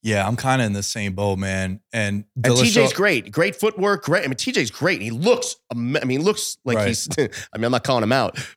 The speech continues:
Speaker 2: but I mean, he still looks incredible.
Speaker 1: Yeah.
Speaker 2: You know? Um,
Speaker 1: But also the history of you getting older in a, in a lower weight class.
Speaker 2: Yeah.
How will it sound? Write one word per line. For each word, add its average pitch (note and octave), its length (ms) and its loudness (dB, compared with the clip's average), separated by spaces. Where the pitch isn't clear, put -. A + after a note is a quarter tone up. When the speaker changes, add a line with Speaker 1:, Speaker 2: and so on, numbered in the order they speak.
Speaker 2:
but C3 100 2
I A#2+ 60 0
mean, A2+ 280 -2
he C#3 100 0
still D#3 260 2
looks - 500 -2
incredible. A#2+ 600 -2
Speaker 1:
Yeah. B2 320 2
Speaker 2:
You A#2+ 100 0
know? A#2 280 0
Um, G#2 500 0
Speaker 1:
But E3+ 160 0
also A3 300 2
the F#3+ 100 4
history G#3 460 0
of D#3+ 100 0
you F#3 120 2
getting E3+ 420 0
older F#3 640 2
in C#3+ 140 2
a, A2 320 0
in B2 160 2
a G#2 160 0
lower A2+ 720 2
weight D3+ 280 2
class. - 580 -2
Speaker 2:
Yeah. G#2 300 0